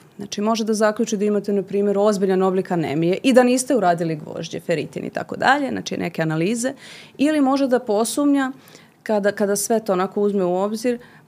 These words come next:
e, može da posumnja da imate problem sa štitastom žlezdom.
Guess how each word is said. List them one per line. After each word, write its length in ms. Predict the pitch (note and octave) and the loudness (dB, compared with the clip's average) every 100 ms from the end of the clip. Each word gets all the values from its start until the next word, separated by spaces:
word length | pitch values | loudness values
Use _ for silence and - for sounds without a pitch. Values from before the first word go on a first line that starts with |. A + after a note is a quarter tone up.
| - | -6
e, 100 | G#3 G3+ G3 G3 | -2 -2 -2 -2
može 380 | G#3 A3 A#3 | -2 -2 -2
da 100 | A3 | -2
posumnja 420 | G#3+ G#3+ G#3+ A#3 A3+ | -2 -4 -2 -2 -2
da 100 | A3 | -2
imate 600 | A3 A3 A3 A3 G#3 G3+ - _ | 0 -2 -2 -2 -2 -4 -10 _
problem 360 | - F#3+ F#3 F#3+ | -4 -2 0 -2
sa 100 | F#3 | -4
štitastom 480 | - C#3 E3+ G3+ | -8 -8 -8 -4
žlezdom. 480 | G3+ F#3 C3 D#3 - | -2 -2 -2 -6 -14